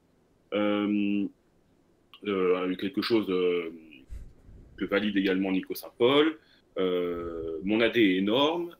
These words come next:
Euh, Dalloglio a tout compris, il manque juste un arrière gauche, selon lui, évidemment, parce qu'on a bien compris que Gio quarante-deux n'appréciait pas forcément beaucoup Léo Petro. Euh,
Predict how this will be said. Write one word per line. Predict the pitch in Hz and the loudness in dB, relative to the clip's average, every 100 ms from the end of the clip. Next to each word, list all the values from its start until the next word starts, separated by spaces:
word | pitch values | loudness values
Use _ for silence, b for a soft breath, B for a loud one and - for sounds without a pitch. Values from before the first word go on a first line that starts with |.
| - | -4
Euh, | 120 120 120 117 117 110 - _ _ _ _ _ _ _ _ - | 0 0 -2 -4 -4 -4 -8 _ _ _ _ _ _ _ _ 0
Dalloglio | 117 127 143 | 0 4 6
a | - | 4
tout | 135 | 2
compris, | 139 110 156 - | -4 -2 -4 -2
il | 110 | -2
manque | 110 110 | 0 -2
juste | 110 160 - - | -2 -6 -6 -6
un | 101 | -4
arrière | 110 107 95 - | -2 -2 -4 0
gauche, | 120 139 - | 0 0 -4
selon | 107 92 | -4 -4
lui, | 90 92 104 110 _ | -4 -6 -6 -8 _
évidemment, | 95 92 90 95 | -8 -6 -6 -6
parce | 92 - | -8 -10
qu'on | 90 | -10
a | 87 | -8
bien | 92 101 | -8 -8
compris | 101 101 | -8 -12
que | - - - | -10 -12 -6
Gio | - - - b b _ | -4 -4 -6 b b _
quarante-deux | - 98 101 110 | -8 -6 0 0
n'appréciait | 104 95 95 - | 0 -2 -6 -8
pas | 95 123 | -6 -6
forcément | 120 - 110 | -8 -6 -4
beaucoup | 101 101 - | -2 -6 -4
Léo | 98 90 | -4 -4
Petro. | 92 - 131 151 196 _ b _ _ - | -6 -4 0 0 0 _ b _ _ -4
Euh, | 104 101 101 101 101 101 101 | -2 0 0 0 0 -2 -2